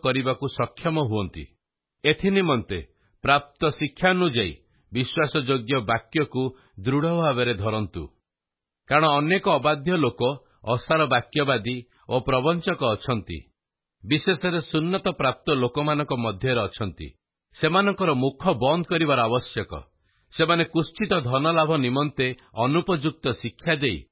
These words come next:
ଗୋଟିଏ ଗୋଟିଏ ପରିବାରକୁ ସମ୍ପୂର୍ଣ୍ଣ ରୂପେ ପଥଭ୍ରଷ୍ଟ କରନ୍ତି। ସେମାନଙ୍କର ଜଣେ ସେମାନଙ୍କର ସ୍ୱଜାତୀୟ ଜଣେ ଭାବବାଦୀ କହିଅଛନ୍ତି, କ୍ରୀତବାସୀମାନେ ସର୍ବଦା ମିଥ୍ୟାବାଦୀ, ହିଂସ୍ରକ, ପଶୁତୁଲ୍ୟ ଓ ଅଳସୁଆ ପେଟୁକ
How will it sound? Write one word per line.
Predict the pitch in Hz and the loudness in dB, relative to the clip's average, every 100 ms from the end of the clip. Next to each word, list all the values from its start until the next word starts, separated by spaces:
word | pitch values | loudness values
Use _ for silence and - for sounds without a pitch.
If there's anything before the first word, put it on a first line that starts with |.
| _ _ | _ _
ଗୋଟିଏ | 139 151 202 | -2 0 2
ଗୋଟିଏ | 190 180 170 151 | 2 2 2 0
ପରିବାରକୁ | 120 123 151 147 117 - 78 - _ | 2 0 2 2 0 -4 -12 -12 _
ସମ୍ପୂର୍ଣ୍ଣ | - 131 127 - 165 156 | -4 -2 -2 -2 0 2
ରୂପେ | 135 - 131 | 0 -2 -4
ପଥଭ୍ରଷ୍ଟ | 120 110 139 139 139 - 120 | -2 -4 -4 -2 -2 -2 -6
କରନ୍ତି। | 110 104 98 85 78 _ _ _ _ _ _ _ _ | -2 -4 -4 -8 -14 _ _ _ _ _ _ _ _
ସେମାନଙ୍କର | - 156 185 180 175 160 | 0 2 2 2 2 0
ଜଣେ | 127 143 165 | 2 2 0
ସେମାନଙ୍କର | 165 131 135 139 131 135 | 0 0 0 0 0 -2
ସ୍ୱଜାତୀୟ | 110 147 160 156 156 143 120 | 0 0 2 0 0 0 0
ଜଣେ | 123 123 | 0 0
ଭାବବାଦୀ | 117 113 120 135 113 113 | 0 0 0 0 0 -2
କହିଅଛନ୍ତି, | 107 117 127 107 117 92 82 65 _ _ _ _ _ _ _ _ - | 0 2 2 0 -4 -6 -8 -14 _ _ _ _ _ _ _ _ 0
କ୍ରୀତବାସୀମାନେ | 151 - 196 180 - 165 160 160 | 0 2 2 2 2 2 2 2
ସର୍ବଦା | 156 135 131 131 135 135 | 0 -2 0 0 0 0
ମିଥ୍ୟାବାଦୀ, | 127 120 - 147 143 127 151 - _ _ _ | 0 -2 -2 0 0 -2 -6 -10 _ _ _
ହିଂସ୍ରକ, | 123 127 - 147 143 147 139 _ _ _ | -2 -2 0 -2 0 -4 -6 _ _ _
ପଶୁତୁଲ୍ୟ | 123 123 156 - 135 127 131 131 - _ | -4 -2 -4 -2 -4 -2 -2 -4 -12 _
ଓ | 120 127 | 0 4
ଅଳସୁଆ | 143 170 - 151 | 4 2 2 0
ପେଟୁକ | - 123 156 | 2 -2 -2